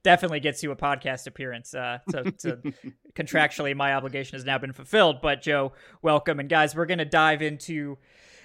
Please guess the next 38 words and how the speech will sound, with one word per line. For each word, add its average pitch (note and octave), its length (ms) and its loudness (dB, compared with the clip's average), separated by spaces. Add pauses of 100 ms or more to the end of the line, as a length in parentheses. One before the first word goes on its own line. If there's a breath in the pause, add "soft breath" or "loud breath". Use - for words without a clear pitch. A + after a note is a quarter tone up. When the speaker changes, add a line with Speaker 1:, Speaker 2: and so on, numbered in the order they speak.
Speaker 1:
the D#3+ 80 -8
first A3+ 260 4
preseason B3 400 -2
game, G3+ 160 4
which F#3 160 0
did G3 180 -6
not C4+ 280 0
suck, - 500 0 (180)
uh, F3 200 2
for F3 200 0
a D3+ 60 0
change. B2 460 -4
So F#3 560 2
the F3+ 100 -4
Falcons F#3 400 -2
actually F3 300 -4
win E3 220 0
this E3+ 180 -8
game, B3 500 -4
uh, D3 460 0 (240)
nineteen D#3+ 400 -6
to C#3+ 60 -4
three. G3+ 420 0 (1000)
Wasn't B3 300 2
quite A3 240 4
as G3+ 80 0
dominant, F#3+ 340 0
especially F#3 280 -4
in E3+ 40 -4
the D#3 60 -4
first D#3 260 -4
half, D#3+ 160 0
as D3+ 140 -4
the D3 100 -10
score D3+ 220 -6
might C#3+ 160 -2
suggest, C#3 500 -6
but, D3+ 360 4